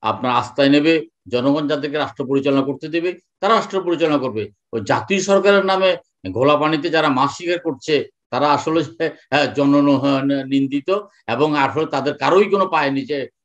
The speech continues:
মাটি নেই এবং তারা বয়োবৃদ্ধ, আহ, বয়সের, আহ, ভারে ভারাক্রান্ত, কখন কি কথা বলে, আহ, তারা ঠিক নেই। তারা মনে করে যে জাতীয় সরকার হলে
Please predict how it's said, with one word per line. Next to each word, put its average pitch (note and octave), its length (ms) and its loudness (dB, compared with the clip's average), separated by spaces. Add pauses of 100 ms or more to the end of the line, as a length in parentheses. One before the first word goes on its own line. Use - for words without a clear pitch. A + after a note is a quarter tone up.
মাটি A#2+ 280 -2
নেই G3 320 0 (200)
এবং A#2+ 280 -2
তারা C#3 200 2
বয়োবৃদ্ধ, B2+ 760 2 (220)
আহ, A2+ 260 -2
বয়সের, C3+ 580 2 (220)
আহ, A#2 240 -4
ভারে C3 220 2
ভারাক্রান্ত, D3 720 -2 (300)
কখন C3+ 260 0
কি D3+ 160 -8
কথা D3 220 0
বলে, D#3+ 260 2 (300)
আহ, A2 240 -2
তারা C3 180 -2
ঠিক C#3+ 240 -6
নেই। F3 120 -4 (260)
তারা D3+ 180 0
মনে F#3 260 4
করে E3+ 240 2
যে G3+ 240 0 (260)
জাতীয় B2+ 340 -2
সরকার D#3 340 0
হলে D#3 340 4